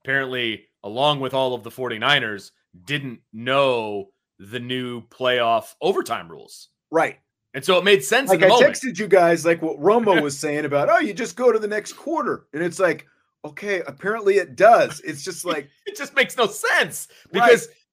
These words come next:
Speaker 1: yeah, abs-, it makes no sense whatsoever. And
Speaker 2: It's
Speaker 1: I
Speaker 2: a lot different than what we're used to. Like, we are
Speaker 1: Yes.
Speaker 2: very, like, the old overtime rules, it was a no-brainer. You just, you win the coin toss, you're taking the ball because if you score,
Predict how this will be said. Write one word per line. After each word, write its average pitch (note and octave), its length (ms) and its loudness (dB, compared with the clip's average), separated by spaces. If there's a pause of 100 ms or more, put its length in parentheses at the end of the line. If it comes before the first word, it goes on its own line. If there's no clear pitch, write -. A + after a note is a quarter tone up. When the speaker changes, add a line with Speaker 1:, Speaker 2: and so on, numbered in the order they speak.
Speaker 1:
yeah, D#3 420 4
abs-, C3+ 260 -4
it D3+ 180 -8
makes D3+ 220 0
no F3 240 2
sense F#3+ 320 -4
whatsoever. F3 680 0
And C#3+ 180 -4
Speaker 2:
It's D3 100 0
Speaker 1:
I F#3+ 40 4
Speaker 2:
a F#3 40 6
lot G#3 340 0
different A3 400 -2
than F#3+ 220 0
what G3 180 -4
we're E3 160 0
used E3+ 400 -8
to. C3+ 180 -10
Like, C#3+ 260 -2
we G3+ 120 0
are G3 80 8
Speaker 1:
Yes. F#3 100 -4
Speaker 2:
very, F#3+ 400 2
like, E3 280 -4
the D#3 200 -10
old G3 300 4
overtime D#3 580 -2
rules, C3 360 -6
it E3+ 120 -12
was F3 180 -4
a F3+ 40 -2
no-brainer. F#3 680 -4 (100)
You C3+ 160 -12
just, D3 240 -14
you E3 100 -8
win A3+ 160 -4
the D#3 80 -6
coin A#3 280 -8
toss, D#3+ 420 -8 (1300)
you're E3 100 -2
taking F3+ 220 -6
the C#3 80 -6
ball G3+ 280 2
because D3 300 -6
if C3+ 100 -14
you B2+ 60 -10
score, D#3+ 540 -4